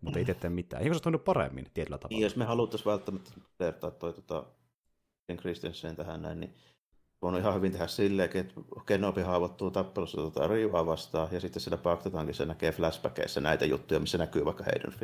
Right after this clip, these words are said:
Speaker 2: Christensen.
Speaker 1: Mhm. Ja me sanottiin jo kauan ennen kuin tää sarja tuli ulos, että niin, äh, jos ne pitäisi se vaan sillä tasolla, että ne aistii toisensa, ja se on isoin kohtaaminen niiden välillä, niin se riittäisi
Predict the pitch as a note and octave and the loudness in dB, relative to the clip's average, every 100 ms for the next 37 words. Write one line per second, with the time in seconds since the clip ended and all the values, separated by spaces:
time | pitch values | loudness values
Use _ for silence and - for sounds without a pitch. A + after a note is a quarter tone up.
0 | - - G#2+ A2 A2 A2 B2+ C3 - - | -4 0 4 4 4 4 4 2 -2 -14
1 | - F#2 G2+ G#2 G2+ - G2+ - _ _ | 0 4 4 4 2 4 2 2 _ _
2 | G#2+ D3+ D#3+ A#2+ G2+ G2 A2 G2+ G2+ A#2+ | 6 8 6 4 4 2 2 2 2 4
3 | G2+ F#2 - F#2 F2+ F2+ F2 - - F2+ | 4 2 -2 0 2 0 -2 -8 -2 2
4 | F2 F#2 G2 A2+ A#2+ - A2 G2+ A2 G#2 | 2 2 0 2 2 2 2 2 2 4
5 | A2 G#2+ F#2 F#2 F#2 F2 E2 C#3 - C3+ | 4 4 4 4 2 0 2 2 4 2
6 | B2+ A#2 A2 G2+ G#2 - F#2+ G#2 G2 G#2+ | 4 4 4 2 0 0 0 0 0 -2
7 | A#2+ A2+ F#2 F2+ - _ _ _ _ - | 0 4 4 2 -4 _ _ _ _ 2
8 | G#2+ - G#2+ F#2+ F#2+ F#2 F#2+ F#2 F2+ F2+ | 2 4 4 4 2 2 4 4 2 2
9 | G#2 G2+ G#2 - F2+ - | 2 2 0 0 -2 -2